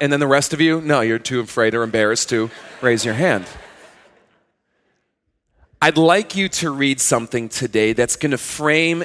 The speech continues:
an opportunity we have to take these questions and deal with them.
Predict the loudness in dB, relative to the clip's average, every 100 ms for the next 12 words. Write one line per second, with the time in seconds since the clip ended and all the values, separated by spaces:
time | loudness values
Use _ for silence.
0 | 0 2 2 0 -6 -4 -2 -2 -2 -2
1 | -2 2 4 4 0 -10 -14 -4 -2 0
2 | 2 2 0 -4 -4 -4 -4 0 0 -2
3 | -6 -8 -4 -4 -6 -10 -20 _ -8 -6
4 | -2 -2 -2 -8 -10 -12 -14